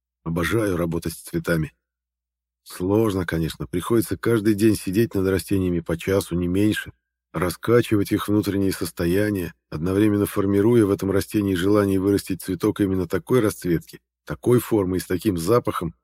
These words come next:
какой я хочу. Это сложно. Очень сложно.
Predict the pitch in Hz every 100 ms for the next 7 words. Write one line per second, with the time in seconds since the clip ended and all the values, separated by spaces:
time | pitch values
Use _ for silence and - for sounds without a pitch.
0 | _ _ - - 98 90 107 - - -
1 | _ _ _ _ _ _ _ _ _ _
2 | 78 76 90 - 82 80 98 87 - _
3 | _ _ _ _ _ _ - 107 98 -
4 | 85 - 78 73 67